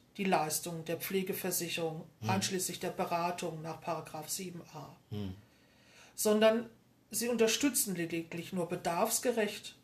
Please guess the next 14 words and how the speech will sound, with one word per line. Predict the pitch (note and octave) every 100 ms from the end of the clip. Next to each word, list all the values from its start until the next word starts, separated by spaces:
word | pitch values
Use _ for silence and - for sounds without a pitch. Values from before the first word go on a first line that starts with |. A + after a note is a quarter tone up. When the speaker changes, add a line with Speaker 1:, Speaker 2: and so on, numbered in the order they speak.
| _ -
Speaker 1:
eben | F3+ D3+ C3
das | C3 - -
Speaker 2:
Mhm. | A2 F#2+
Speaker 1:
Pflege, | F3 D#3+ D#3+ D3+
die | E3
Pflegeperson. | D#3+ F#3+ F#3 F#3+ - F#3 F3+ G3 F3+ C3+ - -
Speaker 2:
Mhm. | G2+ F#2+ - _ _ _ _ _ _ _ _ _ _ _ _ _ _ - - - - -
Speaker 1:
Genau, | G#3+ F3+
eben | F#3+ G3
sie | G3
sollen | G3+ G3
entlastet | G3 G#3+ G3+ - F3 E3+
werden. | D#3+ G3
Also, | G3+ G#3+